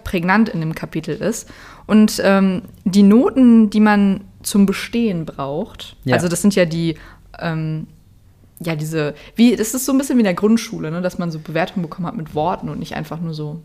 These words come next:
Speaker 1: Noten, weißt du, was ich meine? Also
Speaker 2: Ja, aber, also
Speaker 1: Noten zum Bestehen sind beispielsweise ohnegleichen, das ist die beste Note.
Speaker 2: Ja.
Speaker 1: Dann kommt E für Erwartungen übertroffen und A für annehmbar.
Speaker 2: Mhm.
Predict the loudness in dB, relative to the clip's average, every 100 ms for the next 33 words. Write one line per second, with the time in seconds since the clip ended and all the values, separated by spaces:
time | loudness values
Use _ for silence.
0 | -10 -8 -8 -8 -10 -10 -10 -8 -4 -2
1 | -2 -6 -20 -20 -20 -10 -2 0 2 0
2 | -2 -4 -4 -6 -6 -8 -8 -6 0 0
3 | 0 0 0 4 2 2 2 2 2 2
4 | 2 0 -4 0 2 4 2 2 0 -2
5 | -4 -6 -4 -4 -4 0 0 0 -4 -4
6 | -4 -4 -4 -6 -12 -10 -10 -8 -8 -6
7 | -2 -2 -2 -10 _ -20 -20 -20 _ 2
8 | 4 2 2 2 2 0 -6 -4 -2 -2
9 | -2 -2 0 -2 -4 -4 -4 -4 -6 -8
10 | -6 -2 0 -2 -6 -2 0 2 2 0
11 | 0 -4 -6 -4 -2 -2 -4 -4 -8 -8
12 | -8 -4 -6